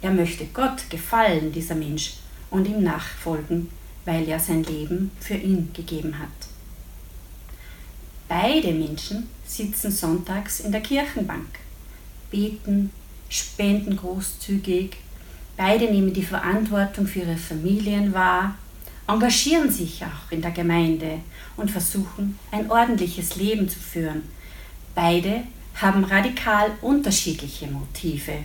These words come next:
und leben aus verschiedenen Identitäten heraus. Und das Ergebnis sind zwei Christenleben, die radikal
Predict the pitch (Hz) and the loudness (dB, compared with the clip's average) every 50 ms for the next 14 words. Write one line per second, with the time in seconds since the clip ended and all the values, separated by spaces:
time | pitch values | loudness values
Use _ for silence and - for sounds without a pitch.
0 | - - - - - - - - 202 196 180 175 190 196 220 240 277 285 277 277 | -10 -12 -14 -12 -12 -8 0 4 6 6 6 6 6 4 6 6 6 6 6 4
1 | - 180 196 - - - 180 170 - - - 269 285 277 262 262 254 254 254 262 | 4 2 2 2 -2 -2 -2 -2 0 2 2 2 4 4 4 4 6 6 6 6
2 | 254 254 254 254 254 - 208 202 202 202 196 - - - 214 214 214 - - 269 | 6 6 4 2 0 0 -2 0 2 2 0 0 -2 -4 -4 -4 -4 -2 -4 -2
3 | 269 302 285 - - 175 160 - 151 - - 147 - - - - - - - - | -2 -2 -4 -4 -2 -2 -2 -2 -2 -6 -6 -6 -8 -8 -8 -8 -8 -8 -8 -10
4 | - - - - - - - 190 190 208 214 214 240 240 - - 202 190 185 - | -12 -12 -14 -14 -14 -8 -4 0 2 4 4 4 4 0 -2 2 2 2 2 4
5 | 202 196 208 214 - - - 202 202 202 - - - - - - 175 160 151 151 | 4 4 4 4 0 0 4 4 4 4 4 2 2 4 4 6 6 4 4 4
6 | 156 220 339 - - - - - - - - - - - - - 269 269 269 - | 4 4 2 2 -2 -10 -14 -16 -16 -18 -16 -16 -16 -14 -8 0 0 0 0 2
7 | - 277 262 254 254 240 240 247 247 262 294 294 - - - - - - - - | 2 2 4 4 4 2 2 2 2 2 0 0 -2 -6 -16 -16 -14 -12 -4 0
8 | 196 175 165 - 139 170 214 254 220 160 - 202 185 185 190 | 0 0 0 4 6 8 8 8 6 2 0 0 0 0 0